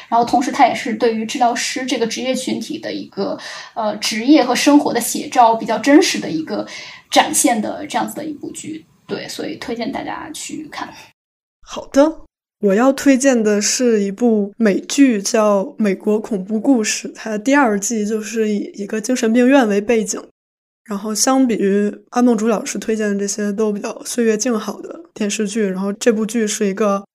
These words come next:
Speaker 2: 非常洒狗血的，就是娱乐性质更强的一个耸人听闻的剧吧。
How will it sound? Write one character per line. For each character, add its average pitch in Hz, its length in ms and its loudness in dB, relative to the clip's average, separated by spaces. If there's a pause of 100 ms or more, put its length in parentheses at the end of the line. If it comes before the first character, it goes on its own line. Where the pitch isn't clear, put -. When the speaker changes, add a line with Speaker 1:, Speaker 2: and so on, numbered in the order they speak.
(160)
Speaker 2:
非 285 120 4
常 240 180 2
洒 - 200 0
狗 202 220 0
血 226 180 -2
的， - 380 -8 (640)
就 220 80 -6
是 214 160 0
娱 196 120 0
乐 277 160 6
性 247 200 2
质 208 120 0
更 214 120 -2
强 190 300 -2
的 208 180 -2
一 196 140 -2
个 196 340 -4
耸 - 220 -4
人 185 160 -2
听 262 180 0
闻 196 140 2
的 202 80 -2
剧 208 320 -6
吧。 - 180 -8